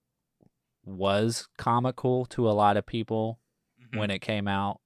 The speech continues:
Speaker 1: and probably why it did so well. I mean, this film was the highest growing independent film of nineteen eighty-three.
Speaker 2: Right.
Speaker 1: Grossing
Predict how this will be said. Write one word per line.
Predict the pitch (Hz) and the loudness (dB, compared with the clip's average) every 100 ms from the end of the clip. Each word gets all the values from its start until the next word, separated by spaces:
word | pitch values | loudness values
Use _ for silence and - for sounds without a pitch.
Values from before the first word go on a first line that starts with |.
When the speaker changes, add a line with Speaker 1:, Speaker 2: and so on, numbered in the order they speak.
| _ | _
Speaker 1:
and | 101 95 | -10 -8
probably | 87 90 87 | -2 -2 -2
why | 87 80 85 | -6 -4 -2
it | 90 85 | -2 -4
did | 90 90 | -8 -8
so | - 98 | -6 -2
well. | 95 92 92 | 0 0 0
I | 87 | -2
mean, | 90 | -6
this | 90 92 - - - - _ | -6 -8 -10 -20 -20 -20 _
film | 113 101 98 | -2 0 0
was | 92 87 | -2 -4
the | 92 82 | -4 -4
highest | - 98 92 - | 0 0 0 -4
growing | - 95 90 87 82 - | -8 -6 -4 -6 -8 -10
independent | 92 87 - 98 85 85 - | -10 -10 -8 -10 -8 -10 -14
film | - 85 82 80 80 - _ _ _ _ _ _ | -12 -8 -8 -8 -12 -16 _ _ _ _ _ _
of | 95 90 | -8 -4
nineteen | 98 92 - | -4 -4 -6
eighty-three. | 90 82 82 - 78 71 - _ _ _ _ _ _ _ | -8 -8 -10 -10 -12 -14 -20 _ _ _ _ _ _ _
Speaker 2:
Right. | 117 - _ _ _ _ | -20 -20 _ _ _ _
Speaker 1:
Grossing | - 92 - 95 90 | -8 -6 -4 -6 -8